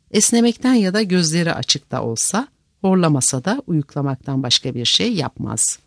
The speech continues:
B. Her şeyi istediğine inanan, karşısına çıkan ilk şeyi ister. Onun tersini de ister.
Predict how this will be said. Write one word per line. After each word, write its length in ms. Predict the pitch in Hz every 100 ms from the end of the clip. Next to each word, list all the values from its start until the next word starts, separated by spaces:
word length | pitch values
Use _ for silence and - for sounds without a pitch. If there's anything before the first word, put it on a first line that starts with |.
| _ _ _ _ _ _ _ _ _ _ _ _ _ _ 202
B. 240 | 147 101 _ _ _ _ _ _ _ _ _ _
Her 200 | - 269
şeyi 400 | 302 196 175 262
istediğine 680 | - - 170 156 160 147 143
inanan, 500 | 135 135 123 190 302 -
karşısına 560 | 214 220 - - 247
çıkan 460 | - 226 - 240 262
ilk 200 | 214 -
şeyi 420 | - 151 165 233 -
ister. 560 | - - 123 120 - _ _ _ _ -
Onun 260 | 202 226 262
tersini 580 | 220 175 - 147 139
de 120 | 123 123
ister. 520 | - - 120 -